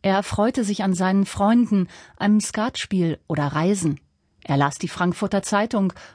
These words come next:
und eine Anzahl wissenschaftlicher und technischer Zeitschriften.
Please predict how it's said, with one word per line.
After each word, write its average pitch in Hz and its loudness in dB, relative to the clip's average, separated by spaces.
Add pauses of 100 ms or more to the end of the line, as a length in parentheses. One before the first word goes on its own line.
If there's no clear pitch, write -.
und 302 0
eine 202 -2
Anzahl 202 -2
wissenschaftlicher 208 -2
und 220 -4
technischer 180 -2
Zeitschriften. 190 0